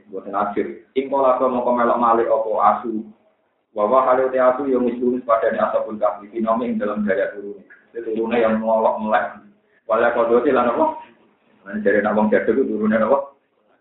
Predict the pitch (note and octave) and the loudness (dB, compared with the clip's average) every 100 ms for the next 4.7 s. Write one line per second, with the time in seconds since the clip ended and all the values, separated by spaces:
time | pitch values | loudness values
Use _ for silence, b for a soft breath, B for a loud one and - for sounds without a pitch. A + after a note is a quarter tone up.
0 | _ _ _ _ _ _ _ F#2+ F#2 F2+ | _ _ _ _ _ _ _ _ -10 -10
1 | F#2 F#2 - F2+ F2+ F#2 G#2+ G#2+ G#2 - | -10 -16 -10 -8 -6 -6 -4 -4 -6 -6
2 | - - - A2 A#2+ - _ _ _ _ | -6 -10 -8 -8 -8 -16 _ _ _ _
3 | _ A2+ A2 - B2+ A#2 A#2 A#2+ C3 C#3+ | _ -4 -4 -2 0 2 2 2 2 2
4 | A#2 F#2+ - G#2 C3+ - | 0 0 0 2 2 0